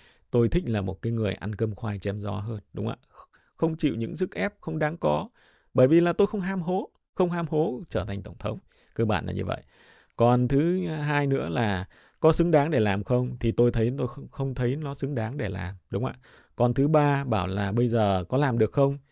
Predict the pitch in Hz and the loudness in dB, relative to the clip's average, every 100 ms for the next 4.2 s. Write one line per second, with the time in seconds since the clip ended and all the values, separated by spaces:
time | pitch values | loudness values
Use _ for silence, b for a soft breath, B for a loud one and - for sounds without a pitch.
0 | _ _ - 123 117 113 117 156 151 135 | _ _ -2 2 4 4 2 2 2 4
1 | 135 127 127 131 131 147 143 101 90 110 | 4 2 0 0 0 -2 -4 -6 -6 -6
2 | 135 117 92 90 92 95 - _ _ _ | -6 -6 -6 -4 -4 -6 -8 _ _ _
3 | - 117 143 120 117 127 123 95 92 98 | 2 4 4 0 0 2 2 0 0 0
4 | 131 | 0